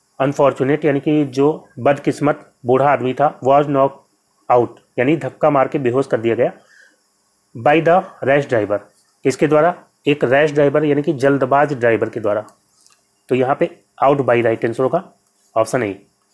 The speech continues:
फिर दोस्तों अगला क्वेश्चन है, "The candidate was so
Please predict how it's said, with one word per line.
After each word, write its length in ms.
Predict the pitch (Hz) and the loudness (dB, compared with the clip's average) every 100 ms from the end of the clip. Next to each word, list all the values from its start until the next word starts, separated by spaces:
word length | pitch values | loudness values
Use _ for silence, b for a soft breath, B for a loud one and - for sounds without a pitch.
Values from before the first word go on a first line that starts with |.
| b b b b - | b b b b -2
फिर 60 | |
दोस्तों 240 | 147 147 170 | 0 2 0
अगला 200 | 143 156 | 0 0
क्वेश्चन 300 | 151 - 135 | -2 -4 -4
है, 280 | 160 - _ _ _ _ _ _ _ _ _ _ _ _ _ _ _ _ _ _ _ _ _ _ _ _ _ _ _ _ _ B B B - | -6 -8 _ _ _ _ _ _ _ _ _ _ _ _ _ _ _ _ _ _ _ _ _ _ _ _ _ _ _ _ _ B B B -2
"The 100 | 151 147 | 0 2
candidate 520 | 151 151 165 170 170 | 0 2 2 2 2
was 240 | 160 170 | 2 2
so 180 | - 160 | 2 2